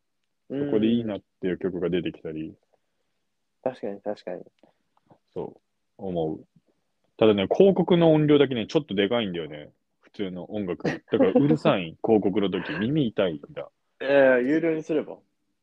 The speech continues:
Speaker 1: もう広告なくていいの、
Speaker 2: あー。
Speaker 1: 快適よ。
Speaker 2: 快適？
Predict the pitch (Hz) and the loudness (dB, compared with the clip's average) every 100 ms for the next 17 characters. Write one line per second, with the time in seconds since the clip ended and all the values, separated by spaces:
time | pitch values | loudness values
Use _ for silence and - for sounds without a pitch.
0 | _ _ _ _ _ 127 120 143 143 135 | _ _ _ _ _ -14 -4 -2 -2 -6
1 | 135 135 85 82 80 80 110 113 101 110 | -6 -8 -6 -4 -6 -6 -8 -10 -12 -14
2 | - _ _ _ _ _ _ _ _ _ | -14 _ _ _ _ _ _ _ _ _
3 | - 92 101 110 | -6 -4 -2 -2